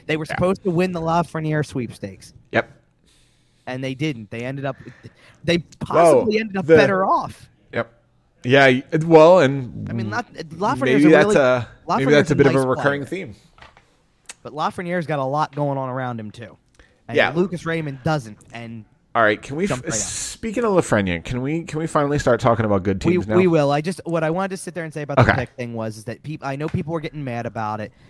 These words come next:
Speaker 1: You're going to get a good player, and they, like, they could keep it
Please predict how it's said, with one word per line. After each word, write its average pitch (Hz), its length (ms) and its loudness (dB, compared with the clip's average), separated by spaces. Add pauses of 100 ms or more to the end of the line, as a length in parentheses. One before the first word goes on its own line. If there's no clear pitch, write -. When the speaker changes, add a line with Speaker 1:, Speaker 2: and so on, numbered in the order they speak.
(120)
Speaker 1:
You're 139 120 -8
going 170 280 -4
to 170 80 -10
get 151 160 -4
a 147 40 -6
good 127 280 -8
player, 110 340 -10
and 120 220 -10
they, 143 160 -8
like, 143 180 -6 (160)
they 131 120 -6
could 196 180 -10
keep - 240 -8
it 151 120 -4